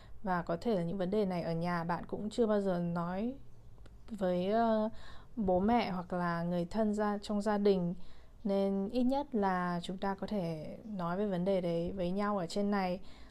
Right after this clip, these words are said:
và không phải ngại. Đây là một, ờ, một chỗ an toàn. Và chị Anh sẽ không bao giờ phán xét bạn.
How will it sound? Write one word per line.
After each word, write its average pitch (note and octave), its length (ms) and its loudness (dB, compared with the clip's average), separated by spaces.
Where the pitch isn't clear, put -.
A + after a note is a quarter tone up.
và E3+ 180 0
không G#3+ 200 -4
phải F3 120 -2
ngại. F3 360 -2
Đây G3 200 4
là F#3 100 2
một, F3 200 0
ờ, E3 340 -4
một G#3 140 -4
chỗ G#3 320 -2
an G#3 280 0
toàn. F3 400 2
Và G#3 120 0
chị G#3 100 0
Anh G3 140 2
sẽ A3+ 120 -6
không A3 160 0
bao G#3 100 2
giờ F3+ 100 2
phán E3+ 200 -6
xét G#3 280 -2
bạn. F#3+ 200 0